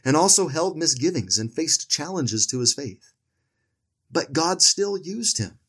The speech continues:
He suffered a little bit of chastisement, but the promise still comes true,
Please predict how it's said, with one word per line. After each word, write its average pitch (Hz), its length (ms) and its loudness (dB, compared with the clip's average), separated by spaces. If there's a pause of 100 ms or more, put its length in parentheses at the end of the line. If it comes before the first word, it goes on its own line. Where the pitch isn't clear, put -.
(760)
He 123 120 -6
suffered 160 380 4
a 190 40 0
little 196 180 4
bit 202 120 4
of 202 40 -2
chastisement, 135 680 -2 (220)
but 156 140 0
the 143 60 0
promise 190 420 2
still 175 240 2
comes 160 300 -6
true, 104 340 -6